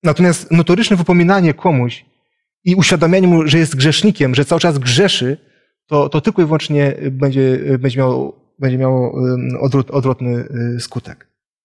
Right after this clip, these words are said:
Jak rozumieć tekst, następne pytanie, jak rozumieć tekst z Łukasza osiemnaście osiem?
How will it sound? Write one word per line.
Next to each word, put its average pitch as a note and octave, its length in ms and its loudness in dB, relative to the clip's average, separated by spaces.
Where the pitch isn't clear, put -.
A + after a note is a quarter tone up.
Jak G#3 140 -2
rozumieć E3+ 360 2
tekst, - 360 -4
następne C#3 280 -2
pytanie, C#3+ 260 0
jak F3 140 0
rozumieć D3+ 320 2
tekst - 460 -8
z C3 60 -10
Łukasza C#3 300 -4
osiemnaście C3+ 420 -6
osiem? A#2+ 360 -4